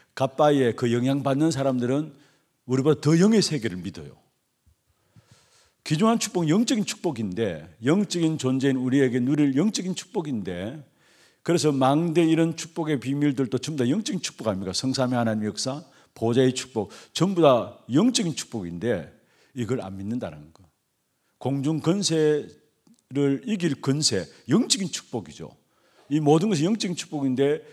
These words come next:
영의 세계를. 그래서 세상은 전부 다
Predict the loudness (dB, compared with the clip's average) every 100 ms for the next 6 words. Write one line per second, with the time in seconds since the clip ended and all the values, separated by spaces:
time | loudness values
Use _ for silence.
0 | _ 0 2 4 2 0 -4 0 2 4
1 | 4 2 -2 -16 -20 -10 2 6 6 6
2 | 4 4 -2 -12 -20 _ -20 -20 -20 _
3 | _ -20 _ -20 _ -20 -6 2 4 4
4 | 2 4 4 2